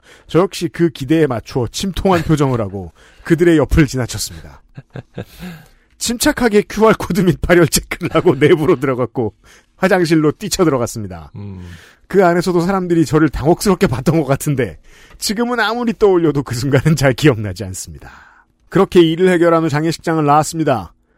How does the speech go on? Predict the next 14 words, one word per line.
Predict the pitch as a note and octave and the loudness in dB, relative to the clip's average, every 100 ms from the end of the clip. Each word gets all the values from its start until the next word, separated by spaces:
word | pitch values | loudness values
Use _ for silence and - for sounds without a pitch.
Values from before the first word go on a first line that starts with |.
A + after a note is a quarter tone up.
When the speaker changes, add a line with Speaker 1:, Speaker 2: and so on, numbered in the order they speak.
| _ | _
Speaker 1:
넘버 | C#3 E3 F3 | -2 0 2
원이라 | F3+ E3 E3+ E3 | 4 4 4 0
시간이 | - F#3+ F#3 | 0 -4 -2
별로 | E3+ E3+ | 0 0
걸리지 | D#3 D#3+ F3 D#3+ | 2 0 0 0
않았던 | D3+ E3 F3 | 0 -2 -4
터라 | - D#3 A2+ - _ - | -2 -2 -2 -8 _ -10
아까 | A#2+ - | -8 -2
입구에 | D3+ C#3 G3 | -2 2 4
모여 | F#3 F3 | 4 2
계시던 | D3+ C#3+ F3 D3+ | 0 -4 -2 -2
분들과 | C#3 C3+ A#2+ F#2+ - - - | -2 -2 -2 -6 -12 -20 -12
다시 | G#2 G#2 F#3 | -6 -4 -2
조우했습니다. | D#3 D#3 D3 - G#2 E2 C2 | 2 2 2 0 -10 -14 -18